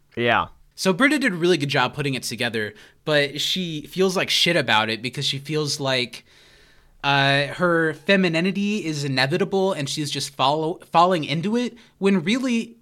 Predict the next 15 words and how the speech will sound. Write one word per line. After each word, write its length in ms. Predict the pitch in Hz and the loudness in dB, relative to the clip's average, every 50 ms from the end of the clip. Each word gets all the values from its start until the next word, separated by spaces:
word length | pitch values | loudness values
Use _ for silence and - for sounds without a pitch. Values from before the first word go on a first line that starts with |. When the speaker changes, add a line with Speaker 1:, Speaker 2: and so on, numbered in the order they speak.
| _ | _
Speaker 2:
she's 320 | - - - - 226 226 202 | -4 -4 -2 0 0 0 0
discovering 640 | - 226 - - - 208 214 208 226 240 233 220 208 | 0 0 0 2 4 4 4 4 4 0 0 0 0
a 60 | 185 | -2
talent 500 | - - 156 156 196 220 233 170 127 110 | -2 2 4 4 6 6 4 2 0 -2
that 120 | 127 123 - | -4 -6 -4
she 140 | - 139 123 | -4 -4 -2
didn't 200 | 123 143 139 143 | -2 -2 0 2
Speaker 1:
Yeah. 180 | 135 139 131 110 | 4 6 6 6
Speaker 2:
know 80 | 143 | 4
that 140 | 147 185 - | 0 -4 -4
she 180 | - - 135 120 | -4 -4 -4 -2
had, 300 | 117 113 110 110 120 117 | 2 2 4 4 2 0
and 100 | 127 147 | -2 -4
it 20 | 165 | -4
has 360 | 185 185 196 180 - - | -2 -2 -2 -2 -4 -8